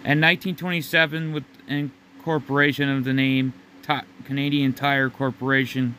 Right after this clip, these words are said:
Limited. During the nineteen eighties and nineteen nineties, the chain had two attempts at entering the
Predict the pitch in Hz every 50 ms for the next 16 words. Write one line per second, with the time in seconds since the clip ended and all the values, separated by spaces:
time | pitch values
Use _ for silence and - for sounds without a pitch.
0 | - - 127 131 127 107 78 53 - - - - - - - - - - - -
1 | - - - - - - - - - - - - - - 95 92 92 - - -
2 | - - - - - - - - - - - - - - - 151 156 170 180 190
3 | 190 185 180 175 170 170 175 - - 165 170 165 160 165 160 165 165 143 - 147
4 | 143 143 143 147 139 - 147 147 147 147 143 147 147 147 147 135 - - - -
5 | - - - 135 123 - - 147 151 147 139 135 139 139 127 131 - - 156 151
6 | 139 - - 147 147 143 123 - 143 - - 135 143 131 - 143 143 143 139 131
7 | 127 127 127 123